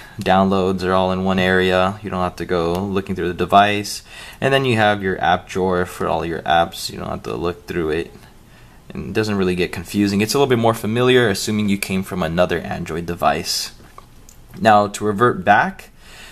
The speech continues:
you can always enter the settings of the launcher. Hopefully they provide this. Nova does, and Nova's pretty popular. You can actually,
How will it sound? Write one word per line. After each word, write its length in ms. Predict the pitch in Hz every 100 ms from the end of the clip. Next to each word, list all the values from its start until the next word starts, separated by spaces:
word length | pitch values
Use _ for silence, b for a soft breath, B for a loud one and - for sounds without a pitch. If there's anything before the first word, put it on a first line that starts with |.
| B
you 120 | 113
can 180 | 113 117
always 340 | 107 104 104 98
enter 280 | 107 104 117
the 120 | 92
settings 520 | 90 - 92 113 117
of 340 | - 113 107 104
the 300 | 98 98 98
launcher. 540 | 95 101 110 147 180 - - - - -
Hopefully 320 | - 95 98
they 120 | 95
provide 480 | 95 104 90 90 107
this. 360 | 120 147 - -
Nova 340 | 98 95 101
does, 500 | 90 95 113 160 -
and 140 | 90
Nova's 380 | 90 85 85 85
pretty 260 | - - 98
popular. 480 | 92 90 92 110 101
You 100 | 95
can 140 | 95
actually, 480 | 90 - - 92